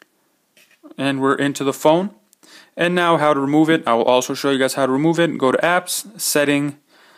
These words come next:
and Lock, Screen, and Security. Back to fingerprint. It's gonna ask for the fingerprint just to verify that is the right person, the one that has the fingerprint set, so it's not somebody else trying to delete your fingerprint.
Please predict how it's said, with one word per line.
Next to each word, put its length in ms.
and 380
Lock, 280
Screen, 320
and 120
Security. 640
Back 400
to 80
fingerprint. 640
It's 100
gonna 140
ask 300
for 100
the 100
fingerprint 680
just 200
to 80
verify 480
that 200
is 240
the 80
right 240
person, 600
the 180
one 200
that 120
has 200
the 60
fingerprint 500
set, 320
so 100
it's 120
not 180
somebody 260
else 140
trying 180
to 80
delete 320
your 100
fingerprint. 560